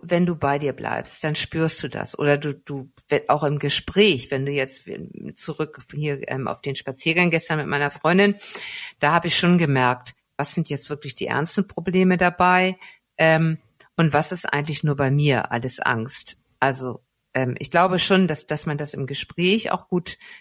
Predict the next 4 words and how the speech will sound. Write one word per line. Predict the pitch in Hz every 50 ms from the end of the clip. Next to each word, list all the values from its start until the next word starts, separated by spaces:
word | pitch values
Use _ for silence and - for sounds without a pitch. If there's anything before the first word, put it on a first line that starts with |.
| _ _ _
ähm, | 160 165 165 165 165 165 165 165 165 165 - _ - - - - - - _ _ _ _ _ _ _ _ _ - _ _ _ _
äh, | - - - - - - - - _ - - _
quasi | - - - 160 170 165 160 156
herausfindet, | 156 160 151 151 151 151 151 156 151 - - - 170 160 160 156 151 147 147 - -